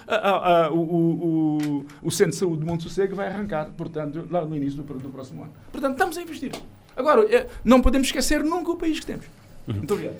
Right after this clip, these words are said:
Speaker 2: Eh, eh, rapidamente, eh, peço, eh, que sejam mais sucintos nas, eh,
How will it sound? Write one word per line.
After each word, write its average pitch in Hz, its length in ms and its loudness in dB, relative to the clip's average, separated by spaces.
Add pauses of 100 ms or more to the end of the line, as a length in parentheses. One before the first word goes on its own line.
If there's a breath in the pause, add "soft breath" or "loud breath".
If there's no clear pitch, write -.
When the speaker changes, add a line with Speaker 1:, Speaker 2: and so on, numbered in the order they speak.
Speaker 2:
Eh, 165 240 0
eh, 185 160 0 (800)
rapidamente, 131 640 4
eh, 127 400 4
peço, 143 720 2
eh, 120 360 4
que - 80 -14
sejam 117 320 0
mais 113 300 -2
sucintos 120 400 -2
nas, 117 300 -2
eh, 110 180 0